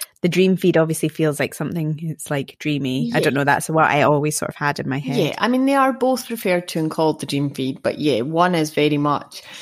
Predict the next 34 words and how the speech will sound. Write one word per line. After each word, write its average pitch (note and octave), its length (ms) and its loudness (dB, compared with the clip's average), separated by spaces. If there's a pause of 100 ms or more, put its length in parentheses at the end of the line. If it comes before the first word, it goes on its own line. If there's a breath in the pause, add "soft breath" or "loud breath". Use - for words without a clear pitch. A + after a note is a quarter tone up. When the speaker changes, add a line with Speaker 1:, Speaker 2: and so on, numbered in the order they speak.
(140 loud breath)
Speaker 2:
you're D3+ 400 2 (300)
essentially D3+ 540 0
waking F3 360 2
them D#3 140 2
to D3 120 -2
interact C#3 440 -2
with C#3 100 -6
them C3+ 140 -4
throughout A2+ 360 -2
the - 80 -8
night, F#3 380 0 (320 loud breath)
once D3+ 460 2
throughout D3 320 0
the C3 60 -2
night, C#3 280 0
so - 180 -4
that C3+ 160 -2
you're C#3 240 2
then C3 240 -2
getting - 220 -2
a C#3 80 -2
longer C3+ 260 -2
stretch - 380 -4 (100)
after C#3 320 -4
they've C3+ 200 -8
played G3+ 240 2
again. F3+ 440 2
And D#3+ 140 2
the - 100 2
other D3+ 180 2
one C#3+ 200 2
is D3 280 -2
that - 160 -6
you're C#3+ 200 -6